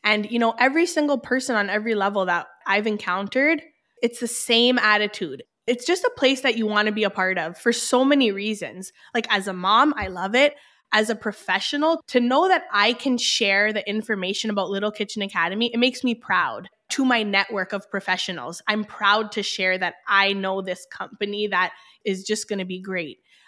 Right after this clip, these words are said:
As a mom, I'm proud to know that my kid goes here, he talks about it, and people think I'm, like, an all-star mother for sending him there. Like, "Me, I just found a place." Like, it's just, like, they truly make you proud to go there from all angles,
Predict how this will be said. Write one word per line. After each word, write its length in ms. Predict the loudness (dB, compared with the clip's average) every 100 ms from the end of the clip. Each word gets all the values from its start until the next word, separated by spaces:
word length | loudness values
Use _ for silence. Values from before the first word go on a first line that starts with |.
| _
As 180 | 0 2
a 60 | -4
mom, 440 | -2 4 4 4
I'm 180 | -2 -6
proud 560 | -10 2 4 6 4 0
to 100 | -2
know 220 | 0 2
that 240 | 4 2 -2 _
my 300 | -8 0 0
kid 260 | 0 -4 -4
goes 300 | -2 -2 -2
here, 120 | -4
he 120 | -4
talks 460 | -6 -2 -2 -2 -6
about 280 | -2 -2 0
it, 160 | -2 -2
and 140 | -6
people 280 | -2 0 0
think 180 | 0 0
I'm, 160 | 2 2
like, 180 | 0
an 120 | -2 -4
all-star 540 | 0 0 0 -2 -2 -2
mother 380 | -2 -2 -2 -2
for 140 | -4
sending 440 | -8 -10 -6 -4
him 140 | -2 0
there. 120 | 0
Like, 140 | 0 -4 _
"Me, 300 | -2 0 2 2
I 100 | 2
just 200 | 0 2
found 280 | 2 4 0
a 40 |
place." 300 | -4 -6 0
Like, 160 | -2 -2
it's 240 | -6 -6 -4
just, 340 | -4 -4 0
like, 200 | 0 0
they 200 | 0 0
truly 480 | 0 -6 -2 0 2
make 240 | 2 -2
you 120 | -4 -8
proud 500 | -4 0 2 2 -2 _ -6
to 80 | -2
go 220 | 0 0
there 140 | 0
from 180 | -2 2
all 200 | 6 6
angles, 500 | 6 2 -2 -8 -12